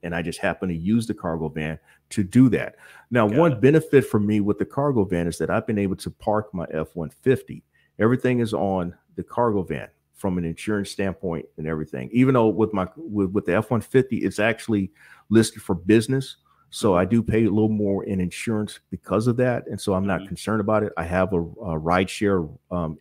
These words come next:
Speaker 1: endorsement on the
Speaker 2: Yeah.
Speaker 1: F one fifty.
Speaker 2: Yeah.
Speaker 1: Um, but still, um, everything is done with the cargo van. So I don't worry about insurance issues now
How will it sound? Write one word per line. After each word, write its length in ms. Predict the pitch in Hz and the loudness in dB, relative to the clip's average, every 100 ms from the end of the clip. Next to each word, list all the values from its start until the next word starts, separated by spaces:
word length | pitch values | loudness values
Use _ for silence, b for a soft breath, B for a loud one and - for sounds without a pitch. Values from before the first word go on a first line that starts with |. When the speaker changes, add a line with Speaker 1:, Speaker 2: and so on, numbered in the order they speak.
| - | -8
Speaker 1:
endorsement 580 | 80 95 104 - 110 - | -4 0 0 -2 -12 -6
on 220 | 92 104 | -4 -2
the 120 | 104 - | -4 -2
Speaker 2:
Yeah. 80 | |
Speaker 1:
F 140 | 98 82 | -4 -2
one 100 | 110 | -6
fifty. 460 | - 120 - 117 - b b b | -2 -4 -2 -6 -6 b b b
Speaker 2:
Yeah. 220 | 90 82 _ _ _ _ _ | -12 -12 _ _ _ _ _
Speaker 1:
Um, 380 | 95 90 90 87 _ 95 | 0 2 0 -4 _ -2
but 220 | 101 95 | 0 0
still, 560 | - - - 113 - - _ - _ _ _ _ - | -8 -6 4 4 4 -8 _ -20 _ _ _ _ -4
um, 460 | 92 87 82 82 _ - | 0 0 -2 -6 _ 0
everything 380 | 110 110 120 | 0 2 2
is 120 | 110 95 | 0 0
done 340 | 101 90 82 _ | -2 -2 -4 _
with 120 | 101 | -8
the 60 | - | -8
cargo 380 | - 107 104 92 | -4 0 2 0
van. 280 | 80 69 69 _ _ _ _ _ | -4 -8 -12 _ _ _ _ _
So 200 | - 110 | -6 -2
I 140 | - 101 | 0 2
don't 200 | 107 98 | 2 2
worry 300 | 110 110 95 | 2 2 0
about 380 | 87 95 87 87 | -4 -4 -4 -6
insurance 520 | 90 87 - 117 101 - | -10 -10 -6 -4 -4 -4
issues 400 | 87 82 85 80 | -8 -6 -8 -10
now 280 | 73 69 - | -8 -10 -12